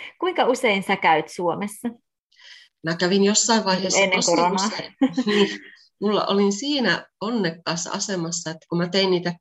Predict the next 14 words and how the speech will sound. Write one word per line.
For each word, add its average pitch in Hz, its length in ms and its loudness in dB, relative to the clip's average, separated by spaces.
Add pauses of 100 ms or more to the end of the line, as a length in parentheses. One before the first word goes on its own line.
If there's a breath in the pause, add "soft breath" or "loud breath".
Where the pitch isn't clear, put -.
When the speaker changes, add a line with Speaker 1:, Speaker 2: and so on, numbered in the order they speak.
(420 loud breath)
Speaker 2:
tekstiilitöitäkin 165 880 -4
silloin 170 300 -4
aluksi, 175 340 0
kun 165 100 -4
mä 151 60 -8
tänne 170 200 0
muutin, 180 420 0
niin 151 100 -4
mä 185 80 -4
kävin 214 240 -4
varmaan 190 340 0
kuusi 175 460 -4
kertaa - 440 -14 (140)
Suomessa, - 520 -14